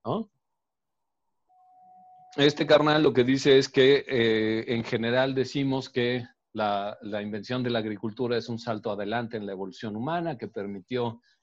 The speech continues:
la existencia en una vida mucho más tranquila y feliz para los seres humanos. Pero dice, "Eso no es cierto". Pregúntale a una niña, este, en, en Egipto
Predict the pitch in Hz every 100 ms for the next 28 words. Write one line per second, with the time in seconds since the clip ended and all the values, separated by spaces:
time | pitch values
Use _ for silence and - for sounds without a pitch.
0 | _ _ 107 101 113 104 120 117 113 113
1 | 113 113 107 113 113 104 98 101 101 107
2 | - 104 98 113 110 101 113 107 110 -
3 | 101 92 92 113 104 131 160 165 120 -
4 | _ _ _ - 120 127 135 151 147 131
5 | 127 - 139 151 - - _ _ _ _
6 | _ _ _ _ 135 123 113 196 - 190
7 | 175 170 175 165 170 175 175 143 117 110
8 | - - 107 104 101 - - _ _ 120
9 | 120 120 127 120 120 165 156 - 165 -